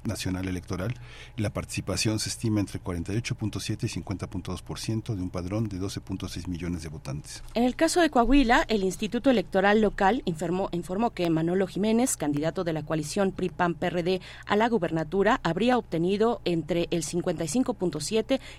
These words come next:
Speaker 2: y el cincuenta y ocho punto uno por ciento, mientras que Armando Guadiana, a-, a-, abanderado de Morena, habría obtenido entre el diecinueve punto nueve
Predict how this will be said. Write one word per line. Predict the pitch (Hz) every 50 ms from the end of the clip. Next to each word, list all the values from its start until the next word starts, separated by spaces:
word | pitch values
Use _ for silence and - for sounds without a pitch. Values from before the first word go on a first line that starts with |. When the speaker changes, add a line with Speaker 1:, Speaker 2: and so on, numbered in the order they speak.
| - -
Speaker 2:
y | 233 277
el | 277
cincuenta | - 262 240 - 214 190 175 180
y | 185 202
ocho | 208 - 220 202
punto | - 196 196 - 190
uno | 170 180 180 175 170
por | - - 143
ciento, | - - - - - - - - - - - - -
mientras | 226 220 - 202 185 -
que | - 185 180
Armando | 170 160 165 185 185 180 180
Guadiana, | 175 170 175 226 220 214 208 190 180 160 -
a-, | 165 170 165 160 123 - -
a-, | 156 160 147 - - - - 82 113
abanderado | 156 156 165 165 156 165 185 196 190 196 185 165
de | 165 165
Morena, | 175 180 214 233 233 240 254 269 -
habría | - - 147 165 170
obtenido | 160 - - 185 196 202 208 196 226 226 - -
entre | 170 170 165 156 151 165 165
el | 160 151
diecinueve | 170 160 156 175 180 190 202 196 208 208
punto | 214 233 226 - 202
nueve | 185 185 196 202 233 247